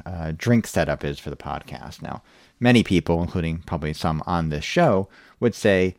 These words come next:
"Jeffrey, just have a drink. Then when you're done, have another drink," which is generally <laughs> what we do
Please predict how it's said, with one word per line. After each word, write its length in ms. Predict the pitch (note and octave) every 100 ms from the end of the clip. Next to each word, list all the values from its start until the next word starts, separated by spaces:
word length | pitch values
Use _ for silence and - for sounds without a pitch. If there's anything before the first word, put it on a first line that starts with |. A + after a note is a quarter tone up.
| -
"Jeffrey, 440 | - A#2+ G2 D2+ -
just 200 | F2+ -
have 140 | F#2+
a 40 | B2+
drink. 440 | A2+ D2+ B2 - _ -
Then 140 | F2
when 80 | F2+
you're 100 | G#2+
done, 380 | E2 D2+ D2 D#2 -
have 120 | F2
another 260 | A2+ E3+ D3
drink," 440 | D2 - - - _ _
which 320 | F2+ - - - _ _ -
is 280 | G#2+ - -
generally 500 | - - - G#2 -
<laughs> 0 |
what 240 | F#2+ -
we 160 | A2 C#3+
do 400 | - C#3 A2+ A2+